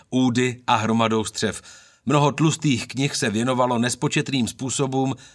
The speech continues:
jak rozřezat tele. Nic z toho se ale tady nehodilo, protože tohle tele bylo živé. Když jsem se natáhl, jak jsem jen mohl nejdál,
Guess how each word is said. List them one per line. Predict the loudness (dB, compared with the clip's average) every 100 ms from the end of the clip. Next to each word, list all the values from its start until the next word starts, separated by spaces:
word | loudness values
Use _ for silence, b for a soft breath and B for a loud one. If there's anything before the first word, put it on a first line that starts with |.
| B B -2
jak | -2 -2 -2
rozřezat | 0 0 -2 -2 -2 -4 -6
tele. | -10 -10 -14 _ _ _ _ _ _ _ _ _ _ _ _ _ _ B B
Nic | 0 0 0
z | -2
toho | 0 0
se | 0 -2
ale | -2 -2
tady | 0 0 2
nehodilo, | 0 0 0 -2 -6 -6
protože | -6 -4 -4 -4
tohle | -4 -2 -4
tele | -6 -12 -12 -16 _ _ -10
bylo | -6 -4 -4
živé. | -6 -10 -12 -16 -20 _ _ _ _ _ _ _ _ _ _ B B
Když | -4 -2
jsem | -2
se | 0 -2
natáhl, | 0 2 2 2 -2 B B B B -4
jak | -2 0
jsem | 0
jen | 2 2
mohl | 2 2
nejdál, | 0 0 0 0 -2